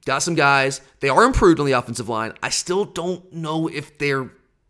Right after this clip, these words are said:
that good. I don't think that they are. Now, look, we're not as good on the defensive line without a guy like Jalen Carter. I still think that we're really strong on the defensive line, though. So I think this is a battle that we can win against the Kentucky offensive line,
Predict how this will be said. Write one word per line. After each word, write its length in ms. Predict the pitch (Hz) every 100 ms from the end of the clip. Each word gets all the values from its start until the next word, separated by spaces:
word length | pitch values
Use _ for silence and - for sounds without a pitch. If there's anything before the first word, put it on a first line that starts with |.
| -
that 840 | 143 156 151 139 123 110 104 107
good. 300 | 120 101 87
I 80 | 143
don't 180 | 226
think 120 | 277 302
that 100 | 254
they 100 | 262
are. 160 | 147
Now, 140 | 156 160
look, 160 | 160
we're 100 | 160
not 180 | 226 247
as 120 | 196
good 120 | 185
on 120 | 170 160
the 60 |
defensive 280 | 147 143 127
line 320 | 123 135 190 - -
without 160 | 123 135
a 20 |
guy 120 | 135
like 120 | 135 117
Jalen 220 | 139 127
Carter. 340 | 123 139 190 190 -
I 80 | 135
still 120 | 135
think 140 | 160 147
that 80 | 131
we're 80 |
really 220 | 131 131 120
strong 480 | - 127 127 117 -
on 120 | 131
the 80 | 120
defensive 240 | 117 113 117
line, 200 | 110 113
though. 220 | 113 120 - -
So 160 | -
I 80 | 175
think 300 | 185 226 240
this 160 | 196 -
is 40 |
a 60 | 180
battle 320 | 117 135 165
that 160 | 151 117
we 100 | 151
can 300 | 170 143 113
win 320 | 117 156 180
against 360 | 135 120 147 147
the 80 | 143
Kentucky 460 | 131 139 131 139 -
offensive 500 | 117 127 135 - 92
line, 400 | 107 135 170 185